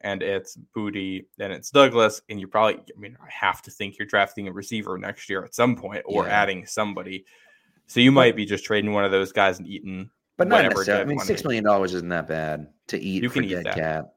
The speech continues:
Speaker 2: It's not a big deal when you got a hundred million dollars in cap space. So,
Speaker 1: Yeah.
Speaker 2: um,
Speaker 1: And I,
Speaker 2: but
Speaker 1: yeah, I, I also, I wanna touch on something with the Myers stuff, because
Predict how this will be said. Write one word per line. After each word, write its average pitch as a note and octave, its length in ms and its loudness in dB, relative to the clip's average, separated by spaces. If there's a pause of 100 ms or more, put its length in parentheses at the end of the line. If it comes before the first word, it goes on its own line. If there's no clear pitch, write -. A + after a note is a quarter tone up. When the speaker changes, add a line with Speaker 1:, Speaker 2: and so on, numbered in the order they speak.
Speaker 2:
It's - 160 -12
not G#2 140 0
a - 20 -4
big D#2+ 140 -4
deal F2+ 180 -10
when F2+ 100 -6
you F2 60 -6
got F2 100 0
a E2 40 -4
hundred G2 200 -8
million D#2+ 200 -10
dollars D#2 200 -8
in D2+ 60 -14
cap D2+ 240 -10
space. - 320 -14
So, D#2+ 260 -10 (320)
Speaker 1:
Yeah. G#2 280 -6
Speaker 2:
um, E2 380 -2
Speaker 1:
And B2 60 2
I, - 140 -2 (220)
Speaker 2:
but E2 280 -4
Speaker 1:
yeah, G#2 120 -8 (260)
I, A#2+ 140 2 (120)
I C3+ 100 6
also, D3+ 200 4
I C3 120 4
wanna F3+ 200 4
touch - 300 -6
on C3 120 -2
something B2+ 200 -6
with A2+ 120 -4
the A2+ 80 -4
Myers G#2 460 -2
stuff, A#2+ 380 -2
because G2+ 500 -6